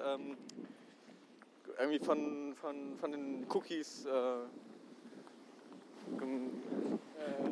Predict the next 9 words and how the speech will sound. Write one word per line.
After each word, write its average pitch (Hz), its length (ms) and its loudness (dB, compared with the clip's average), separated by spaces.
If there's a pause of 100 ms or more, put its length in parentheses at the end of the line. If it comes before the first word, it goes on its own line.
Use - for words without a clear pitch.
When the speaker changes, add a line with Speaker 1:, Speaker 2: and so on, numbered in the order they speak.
(800)
Speaker 2:
ist - 180 -10
da 196 60 2
eigentlich 175 280 2
Speaker 1:
wo, 123 200 8 (160)
ich - 180 -2
weiß 123 140 10
auch, 127 160 12
nee. 156 200 12 (1400)
Ja, 117 260 12